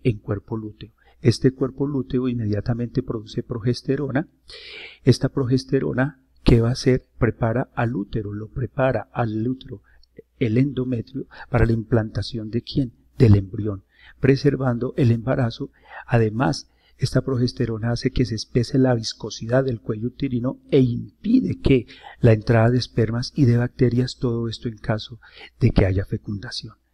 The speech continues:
Si no hay fecundación, entonces cae la progesterona, caen los estrógenos y después de la fase posovulatoria llega la menstruación de nuevo,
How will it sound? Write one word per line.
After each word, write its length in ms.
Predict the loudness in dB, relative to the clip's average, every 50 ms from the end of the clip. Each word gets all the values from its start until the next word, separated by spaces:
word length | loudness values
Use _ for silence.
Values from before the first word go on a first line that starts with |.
| _ _ _ _
Si 340 | -10 -8 -6 -2 -2 -2 -2
no 280 | 0 0 0 0 0
hay 80 | 0 -2
fecundación, 1000 | -2 -4 -4 -4 -2 -4 -4 -4 -2 -4 -4 -6 -6 -10 -10 -10 -10 -10 -12 -16 -20 -20 -20 _ -4
entonces 800 | -2 -2 -2 -2 -4 -4 -2 -2 -4 -8 -6 -6 -6 -8 -10 -14 -20 -16 _ 2
cae 220 | 4 4 4 4
la 140 | 4 2 0
progesterona, 840 | 0 -2 -8 -4 -4 -4 -4 -2 -4 -4 -2 -2 -2 -2 -2 -4 -4 -6 _ _ _ _ _ _ _ _ _ _ _ _ _ _ _ _ _ _ _ _ -20 -18 -18 -18 -18 -14 -4
caen 340 | 0 4 4 4 4 4 0
los 200 | -4 -4 -4 -6
estrógenos 800 | -6 -6 -8 -8 -6 -6 -4 -4 -6 -6 -6 -8 -10 -14 _ _ _ _ _ _ _ _ _ _ _ _ _ _ _ 4
y 120 | 4 4
después 320 | 4 2 -2 -4 -4 0
de 80 | 2 2
la 140 | 2 2 -2
fase 360 | _ -2 -2 -2 0 -2 -6
posovulatoria 920 | -8 -8 -10 -8 -6 -6 -4 -2 -2 -2 -2 -2 -2 -4 -4 0 0 -2
llega 320 | 0 0 0 0 0 0 0
la 120 | -2 -2
menstruación 600 | -4 -6 -8 -10 -10 -14 -14 -12 -8 -8 -6 -4
de 100 | -4 -6
nuevo, 380 | -6 -6 -6 -6 -6 -6 -8